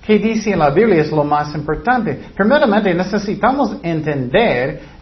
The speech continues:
que cada uno de nosotros tenemos manos que son sucios. Los mejores de nosotros, los mejores cristianos, no somos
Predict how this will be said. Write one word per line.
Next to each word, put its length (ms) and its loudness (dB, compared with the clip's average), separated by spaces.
que 180 -14
cada 320 2
uno 240 0
de 140 2
nosotros 720 0
tenemos 400 -6
manos 420 -4
que 160 -12
son 320 -10
sucios. 760 -14
Los 220 -2
mejores 640 -4
de 100 -8
nosotros, 760 -14
los 180 0
mejores 560 0
cristianos, 720 0
no 160 0
somos 440 0